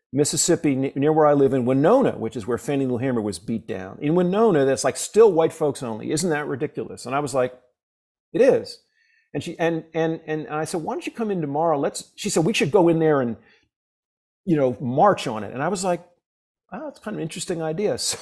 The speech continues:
I said, "Come in tomorrow, you know, I'll give you the, the floor and tell us what you're envisioning." Now, to me, this is like, you're giving up power. Shouldn't you be doing that and making a space for a voice? All those things, the lefty, kind of lefty things that I actually thought were great,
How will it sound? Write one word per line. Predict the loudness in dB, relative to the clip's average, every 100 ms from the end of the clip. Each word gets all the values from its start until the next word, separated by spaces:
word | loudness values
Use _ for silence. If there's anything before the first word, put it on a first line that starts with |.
| -14 _ -8
I | -2
said, | -2 -2
"Come | -2
in | 0
tomorrow, | 2 2 4 2
you | 2
know, | 2
I'll | 2
give | 0 -2
you |
the, | -2 -6 -10 _ _
the | -8
floor | 2 4 4 2 -2 _ _ _ _
and | -2 -2 0
tell | 2 2
us | 2
what | 2 2
you're | 2 -2 -2
envisioning." | -6 -2 -2 0 -4 -6 -16 _ _ _ _ _ _ _ _
Now, | -10
to | -4
me, | -2 0 0 0
this | -4 -4
is | -2
like, | 0 0 -4 _ _ _ _ _
you're | -4
giving | 0 0 -2
up | -6
power. | -2 0 0 -4 -12 _ _
Shouldn't | -10 -6 -4
you | -2
be | 0
doing | 0 0
that | 0 -6 -6
and | -2
making | -2 -4
a | -10
space | -4 -2 -2 -6 -12 -16 _
for | 0 4
a | 4
voice? | 4 2 2 -2 -8 -12 _ _ _
All | 2 6
those | 6 4
things, | -2 -2 -2
the | -2
lefty, | -2 -2 -6 -6 _
kind | -10
of | -10 -4
lefty | -4 -4
things | -8 -8 -6
that | 0
I | 2 2
actually | -2 -8
thought | -4 -4
were | -4
great, | -4 -6